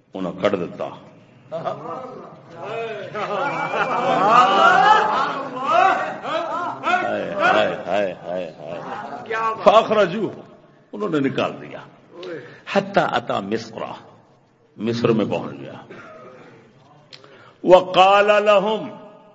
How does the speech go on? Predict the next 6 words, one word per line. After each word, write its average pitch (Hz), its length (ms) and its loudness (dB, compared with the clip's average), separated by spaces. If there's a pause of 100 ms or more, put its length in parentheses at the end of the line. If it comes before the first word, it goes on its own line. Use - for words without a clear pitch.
(300)
فیما 190 420 4
یقول، 135 720 -2 (1300)
اب 185 220 -10
کہنے 170 360 4
لگا، 143 320 0 (1040)
عقیدہ 131 440 2